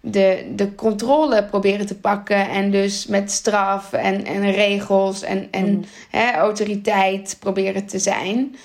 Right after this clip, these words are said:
Speaker 1: Eh, ja, d-, en dat schiet volgens mij juist zijn doel voorbij, hè. Dus wat ik ouders nu veel meer leer, want dan, eh, mijn ouders zijn snel bang dat het grenzeloos is.
Speaker 2: Mhm.
Speaker 1: Eh, maar een kind moet toch leren,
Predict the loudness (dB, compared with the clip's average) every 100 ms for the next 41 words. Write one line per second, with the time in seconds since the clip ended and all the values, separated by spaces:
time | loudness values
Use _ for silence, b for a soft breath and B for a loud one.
0 | B B B _ -2 0 0 -2 -4 -6
1 | -12 b b b b b _ _ _ _
2 | 0 0 -8 -12 -14 _ _ 0 0 -2
3 | -10 -4 0 0 -2 -4 0 0 0 0
4 | 0 2 2 2 0 -2 0 2 2 0
5 | 0 2 4 4 2 0 -2 -4 0 2
6 | 2 0 -6 -10 -4 -2 -2 -4 -12 _
7 | _ 0 0 2 0 2 2 2 2 2
8 | 2 2 2 2 4 6 6 4 0 0
9 | -2 -2 -6 -12 -16 -16 _ _ _ _
10 | _ _ -2 -2 -2 -2 0 0 0 2
11 | 2 2 2 0 0 -2 -2 -4 -2 -2
12 | 0 2 2 2 2 2 0 -2 -6 0
13 | 2 4 2 0 -8 0 0 2 2 2
14 | 2 0 0 0 0 0 -2 -2 -2 2
15 | 2 4 4 2